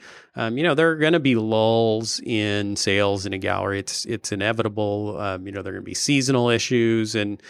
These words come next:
and all those kinds of things. And, and it's a balancing act. You want to, um,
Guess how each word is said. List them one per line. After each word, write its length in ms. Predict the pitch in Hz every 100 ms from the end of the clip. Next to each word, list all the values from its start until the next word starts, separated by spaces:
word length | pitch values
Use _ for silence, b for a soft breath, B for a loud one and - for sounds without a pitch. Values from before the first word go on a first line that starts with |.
| B B
and 100 | -
all 120 | 107 104
those 160 | 98
kinds 200 | - 104
of 120 | 107
things. 340 | - 107 107 127
And, 240 | 151 160
and 180 | 170 165
it's 140 | 170
a 60 | 165
balancing 640 | 147 170 175 165 165 139
act. 380 | 123 117 117 -
You 100 | 131
want 360 | 143 143 139 -
to, 600 | - 135 120 120 117 123
um, 540 | - 117 110 107 107